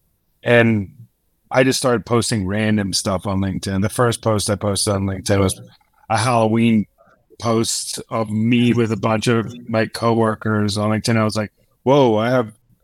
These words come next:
fifteen hundred connections and I got five thousand impressions." And that was a lot at the time. And I was like, "That's crazy that someone with, like, fifteen thousand connections could get that many impressions."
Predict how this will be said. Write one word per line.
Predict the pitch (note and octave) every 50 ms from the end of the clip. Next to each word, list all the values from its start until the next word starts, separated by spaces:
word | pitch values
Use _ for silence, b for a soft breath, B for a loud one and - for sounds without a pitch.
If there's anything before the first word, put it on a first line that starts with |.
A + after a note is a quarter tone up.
| - - -
fifteen | D3 C3+ - - C#3 C3 A#2+
hundred | A#2 A#2+ A#2+ A2+ A2+ A2 -
connections | - A2 G#2+ G#2+ G#2 F#2 - - B2 A#2+ A#2 A#2 G#2
and | A2 G#2+ G#2
I | G2+
got | G2 G2 G#2 G2+ G2+ G2+ G2 - _ _ _ _ _ -
five | - G#2+ G#2 G#2+ G2+ -
thousand | G#2+ G2+ G2+ G2+ G2 F#2+
impressions." | F#2 E2+ - G2+ G2 G2 F#2+ - A#2+ A2+ G#2+ G2
And | G2+ G2 G2
that | G2
was | F#2 F#2 F#2 F2+
a | F#2
lot | F#2 F2+ F2+ F#2 F2+ F#2
at | G2 F#2+
the | G2 G2+
time. | - - A2 G#2+ G#2+ G#2+ G#2+ G#2
And | G#2 G2+
I | G2
was | G2 G2 G2 - -
like, | G#2 G2 F#2+ - _ _ _ _ _ _ _ _ _ -
"That's | A#2 A2+ A2 -
crazy | - - A#2 A2+ A2+ G#2+ A2 G#2+
that | G#2 G2+ F2+ -
someone | - G#2+ G2+ G2+ G2+
with, | G2 F#2+ - -
like, | F#2+ F#2+ - _ -
fifteen | - A2 F#2+ - - G#2+ G2
thousand | - G#2+ F#2+ F#2+ F#2+ F#2+ F#2
connections | - G2 G2 F#2+ F2+ - G#2 F#2 F2+
could | - G2+ F2+
get | G2 F#2+ F#2+ - _ _ - - - - - - -
that | B2 A2 G2+ F#2+
many | G2 G2+ G2 G2 G2+ F#2
impressions." | E2+ E2 - G2 F#2 F2+ - - F#2+ F#2 - - A2+ -